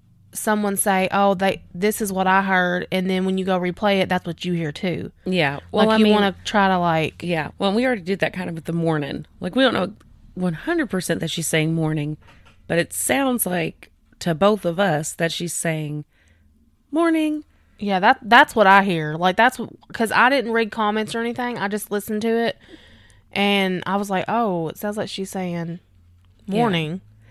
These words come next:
Speaker 2: Yeah.
Speaker 1: But, I mean, y'all may not hear that.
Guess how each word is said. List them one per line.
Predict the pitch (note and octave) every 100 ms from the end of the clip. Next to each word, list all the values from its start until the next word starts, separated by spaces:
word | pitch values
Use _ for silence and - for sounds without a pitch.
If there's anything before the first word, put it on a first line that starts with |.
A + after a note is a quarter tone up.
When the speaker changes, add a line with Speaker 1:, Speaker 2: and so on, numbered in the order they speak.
| - _
Speaker 2:
Yeah. | F3+ D#3+ C3+
Speaker 1:
But, | F3+ G#3 G3+ F#3+ E3 - _ _ _ -
I | F#3
mean, | F3+ F3 E3 D#3 - - - - - - -
y'all | F#3 F#3
may | F#3+ F#3+
not | F#3 G3+
hear | F#3+ F#3
that. | F#3 F#3+ F#3+